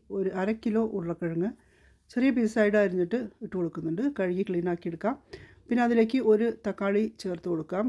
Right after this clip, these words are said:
കനം കുറച്ച് അരിഞ്ഞതും. ഒരു വലിയ സവാള പീസസായി കട്ട് ചെയ്തതും ഇട്ട് കൊടുക്കാം. അതിലേക്ക് ആവശ്യത്തിന് കുറച്ച് ഉപ്പും പിന്നെ ഒരു ചെറിയ ടീസ്പൂൺ മഞ്ഞൾപ്പൊടിയും ചേർത്ത് കൊടുക്കാം. ഇനി അതിലേക്ക്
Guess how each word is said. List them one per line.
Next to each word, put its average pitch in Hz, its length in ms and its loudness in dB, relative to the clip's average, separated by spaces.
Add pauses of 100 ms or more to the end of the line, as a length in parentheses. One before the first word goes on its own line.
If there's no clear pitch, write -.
കനം 175 240 2
കുറച്ച് 170 280 -4
അരിഞ്ഞതും. 175 300 -6 (160)
ഒരു 190 180 0
വലിയ 202 200 2 (100)
സവാള 175 320 -4 (320)
പീസസായി 180 560 -6
കട്ട് 170 180 -6
ചെയ്തതും 175 340 -4
ഇട്ട് 165 140 -10
കൊടുക്കാം. 202 300 -6 (440)
അതിലേക്ക് 220 320 4 (100)
ആവശ്യത്തിന് 208 460 -2 (100)
കുറച്ച് 196 340 -4
ഉപ്പും 262 260 -12 (200)
പിന്നെ 190 240 -2
ഒരു 220 180 0
ചെറിയ 294 280 2
ടീസ്പൂൺ 208 360 -4
മഞ്ഞൾപ്പൊടിയും 175 500 -2
ചേർത്ത് - 240 -10
കൊടുക്കാം. - 280 -14 (460)
ഇനി 254 200 2
അതിലേക്ക് 240 260 2